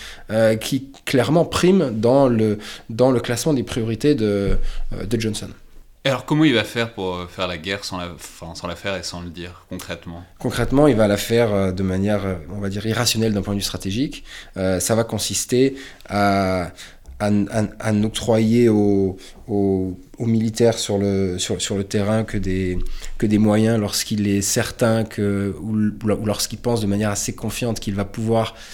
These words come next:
Speaker 1: euh, dissimuler, euh, le changement de, euh, le changement de mission des États-Unis sur le, sur le terrain.
Speaker 2: Oui, parce que vous, ce que vous disiez tout à l'heure, c'est le contournement, c'est donc un, une différence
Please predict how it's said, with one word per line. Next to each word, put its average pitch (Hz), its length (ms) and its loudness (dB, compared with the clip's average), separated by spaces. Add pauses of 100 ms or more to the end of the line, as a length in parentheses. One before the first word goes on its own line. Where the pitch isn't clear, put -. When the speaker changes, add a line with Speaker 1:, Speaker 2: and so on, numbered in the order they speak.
(220)
Speaker 1:
euh, 98 240 0
dissimuler, 113 800 2 (220)
euh, 95 160 0
le 95 100 2
changement 107 540 0
de, 92 440 -2 (380)
euh, 87 260 -6 (600)
le 98 80 -6
changement 101 420 0
de 101 60 4
mission 107 380 2
des 98 180 0
États-Unis 95 400 0
sur 92 180 0
le, 90 140 -4
sur - 160 -10
le 90 80 -6
terrain. 107 420 -4
Speaker 2:
Oui, 165 100 4
parce 156 140 2
que 143 260 -2
vous, 117 200 -4
ce - 80 -10
que - 80 -4
vous 113 100 -4
disiez 120 260 0
tout - 140 -8
à 113 80 -2
l'heure, 135 160 -2
c'est - 140 -8
le 104 160 -2
contournement, 117 500 -2
c'est 120 140 -4
donc 110 280 -2
un, 107 100 -4
une 107 180 -2
différence 110 580 -4